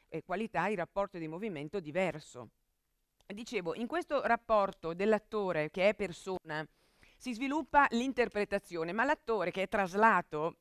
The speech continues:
dalla persona in realtà realizza questo quando attinge alla propria sensibilità, alla propria capacità fisica.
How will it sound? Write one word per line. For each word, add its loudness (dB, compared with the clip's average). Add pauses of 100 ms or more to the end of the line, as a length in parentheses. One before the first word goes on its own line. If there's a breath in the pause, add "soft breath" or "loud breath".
dalla 8
persona -6 (340 loud breath)
in -2
realtà 8
realizza 6
questo -4
quando 2
attinge -2
alla 4
propria -4
sensibilità, 0 (460 loud breath)
alla 6
propria 0
capacità 0
fisica. -6